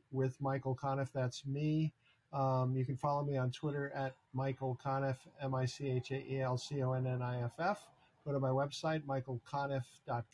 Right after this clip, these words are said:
com. Um, and, uh, Alex, wanna thank you for being with us. This has been really, really an interesting,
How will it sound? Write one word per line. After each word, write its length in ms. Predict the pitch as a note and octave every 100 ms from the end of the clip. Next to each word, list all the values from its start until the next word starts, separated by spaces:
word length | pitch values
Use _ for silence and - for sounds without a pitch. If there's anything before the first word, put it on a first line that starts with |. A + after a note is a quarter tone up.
| -
com. 400 | D3+ E3 B3+ C#4 _ _ - - _
Um, 500 | - D3 C#3+ C#3 C#3 -
and, 260 | E3 D3+ D3+ -
uh, 200 | C#3+ C#3 D#3+
Alex, 420 | D#3+ E3 - -
wanna 260 | D#3+ E3
thank 300 | C3 F3+ E3+
you 100 | E3+
for 120 | - D#3
being 200 | D#3 D3
with 180 | D3+
us. 160 | C#3+ -
This 140 | D3 D3+
has 120 | C3
been 260 | D3 C#3
really, 480 | D3 D#3 D3+ C#3+ C#3 -
really 420 | C3+ D#3 C#3+ C3+
an 120 | C3
interesting, 680 | C3+ C3 C3 - C3+ B2+ B2+